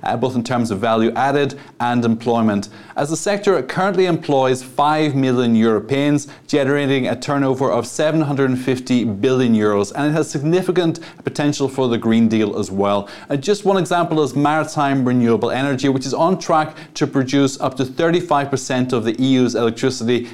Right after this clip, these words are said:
by twenty fifty. The E U is a global leader in offshore wind energy, but it's also developing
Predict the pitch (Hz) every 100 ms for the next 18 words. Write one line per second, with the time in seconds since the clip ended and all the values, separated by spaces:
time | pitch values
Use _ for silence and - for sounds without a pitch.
0 | - 120 117 - 170 117 120 113 113 -
1 | 113 - 107 101 - - 147 185 208 202
2 | 185 - 139 139 127 147 170 175 160 143
3 | 139 135 156 117 135 127 - 120 117 117
4 | 110 113 104 120 117 131 - 185 190 220
5 | 190 175 160 160 151